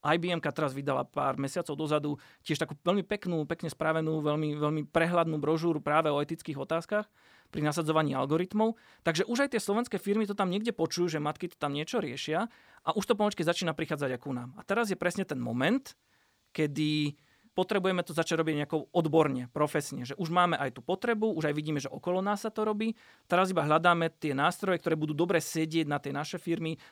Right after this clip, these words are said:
na to naše prostredie, pre, v-, situáciu v, v našej krajine.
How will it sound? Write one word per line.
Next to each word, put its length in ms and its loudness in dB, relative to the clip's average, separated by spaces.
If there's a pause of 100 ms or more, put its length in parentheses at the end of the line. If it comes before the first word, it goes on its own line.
na 80 0
to 80 -4
naše 320 2
prostredie, 640 -2 (320)
pre, 160 0
v-, 320 -4
situáciu 640 0
v, 560 -2
v 80 -10
našej 320 0
krajine. 480 -8